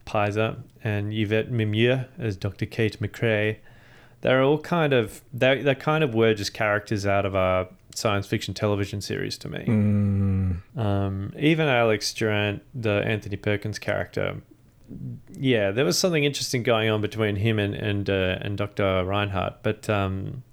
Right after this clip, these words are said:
Speaker 1: but Doctor Reinhardt really did seem to just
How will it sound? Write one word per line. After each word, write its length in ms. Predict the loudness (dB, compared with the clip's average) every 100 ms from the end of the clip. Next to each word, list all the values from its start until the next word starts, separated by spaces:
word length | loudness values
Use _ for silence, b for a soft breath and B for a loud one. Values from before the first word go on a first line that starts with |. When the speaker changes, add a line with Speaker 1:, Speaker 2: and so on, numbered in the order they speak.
| 0
Speaker 1:
but 320 | 0 0 -4
Doctor 280 | -4 0 0
Reinhardt 440 | 0 0 -2 -2
really 260 | 0 0 0
did 240 | -2 -4
seem 240 | -2 -2 -2
to 80 | -4
just 440 | -4 -6 -8